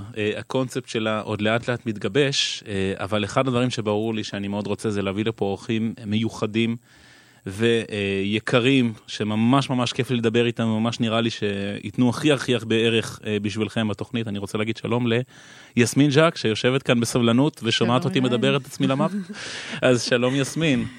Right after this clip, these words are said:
Speaker 2: שלום, אלעד, בוקר
Speaker 1: ברוכה
Speaker 2: טוב.
Speaker 1: הבאה.
Speaker 2: צהריים כבר.
Speaker 1: נכון, צהריים. עכשיו שאנחנו מקליטים את התוכנית צהריים, אנחנו ניתן רק עוד רקע בשביל שתבינו מתי אנחנו מקליטים ואיך בחרנו את הנושא לתוכנית הזאת. אנחנו מקליטים את התוכנית הזאת שאנחנו באמצע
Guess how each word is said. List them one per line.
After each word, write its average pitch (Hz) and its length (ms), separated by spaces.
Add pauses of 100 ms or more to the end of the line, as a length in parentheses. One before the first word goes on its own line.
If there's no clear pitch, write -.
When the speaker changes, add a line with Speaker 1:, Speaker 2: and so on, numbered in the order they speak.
(260)
Speaker 2:
שלום, 190 220
אלעד, 180 340
בוקר 156 180
Speaker 1:
ברוכה 120 240
Speaker 2:
טוב. 123 140
Speaker 1:
הבאה. 131 400
Speaker 2:
צהריים 175 360
כבר. - 160 (240)
Speaker 1:
נכון, 127 400
צהריים. 117 520
עכשיו 120 240
שאנחנו 117 240
מקליטים 110 300
את - 100
התוכנית 110 400
צהריים, 113 640
אנחנו 101 180
ניתן 117 200
רק 110 140
עוד 110 140
רקע 120 240
בשביל 101 240
שתבינו 107 540
מתי 101 200
אנחנו 113 300
מקליטים 107 480
ואיך 101 220
בחרנו 107 320
את - 100
הנושא 101 240
לתוכנית 123 520
הזאת. 110 260 (600)
אנחנו 113 220
מקליטים 117 360
את 123 100
התוכנית 117 380
הזאת 107 220
שאנחנו 104 360
באמצע 113 500